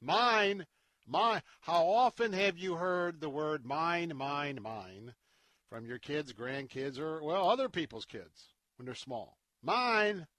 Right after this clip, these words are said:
That old selfish narcissist, "it's all about me" attitude. I don't care what all of the, you know, the so-called elite experts say. Hey, look, it's in all of us.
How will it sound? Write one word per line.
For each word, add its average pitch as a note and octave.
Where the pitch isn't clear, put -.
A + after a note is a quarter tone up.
That A#3
old A3+
selfish G3
narcissist, F3+
"it's D3+
all E3+
about D#3+
me" D3+
attitude. C#3+
I C3
don't C#3+
care C#3+
what B2+
all F3
of E3
the, E3
you D3
know, C3
the A#2
so-called C#3
elite B2+
experts C3
say. C3+
Hey, F3
look, E3
it's A#3+
in G#3
all B2+
of A2+
us. -